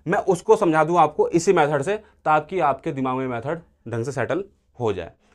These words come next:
तो चलिए बच्चों, पहले इसको नोट डाउन कीजिए। हमारे सवालों की सीरीज अब स्टार्ट हो चुकी है बच्चों, और ये सवाल आरएस अग्रवाल का ही है आपका, ठीक है, देख लीजिएगा। क्या बोल रहा है? "वह बड़ी से बड़ी।" जैसे ही बोलता है बच्चों बड़ी से बड़ी,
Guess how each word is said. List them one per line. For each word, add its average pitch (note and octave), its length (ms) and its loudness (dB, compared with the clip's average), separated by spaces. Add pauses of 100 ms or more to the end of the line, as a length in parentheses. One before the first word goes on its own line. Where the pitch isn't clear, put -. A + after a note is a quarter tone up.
तो C#3 60 -8
चलिए D#3+ 180 0
बच्चों, F3 180 -4
पहले E3 120 2
इसको D#3 140 -2
नोट C#3+ 120 0
डाउन C#3+ 160 -2
कीजिए। E3+ 200 -6 (760)
हमारे C#3 240 0
सवालों D3+ 380 0
की D#3+ 100 -6
सीरीज D#3 200 -6
अब E3 120 -2
स्टार्ट D3 240 0
हो C#3 60 -4
चुकी C#3+ 120 -6
है - 20 -4
बच्चों, D#3 260 -8 (160)
और C3+ 120 -2
ये D#3 60 -4
सवाल E3 320 2
आरएस D3+ 380 2
अग्रवाल D3 320 2
का D3+ 100 0
ही D3 120 2
है D3+ 60 0
आपका, D3 360 -4 (380)
ठीक D#3+ 100 -8
है, E3+ 60 -2
देख C#3 180 2
लीजिएगा। G2+ 360 0 (640)
क्या G#3 120 8
बोल G3+ 140 4
रहा A#3 100 4
है? G#3 60 -2
"वह A3+ 120 8
बड़ी F3+ 260 6
से G3 100 2
बड़ी।" C3+ 360 0
जैसे F3 380 2
ही B3 60 -2
बोलता A3 260 2
है G#3+ 60 4
बच्चों G#3 240 0
बड़ी F#3+ 180 2
से F#3 80 0
बड़ी, D3 300 0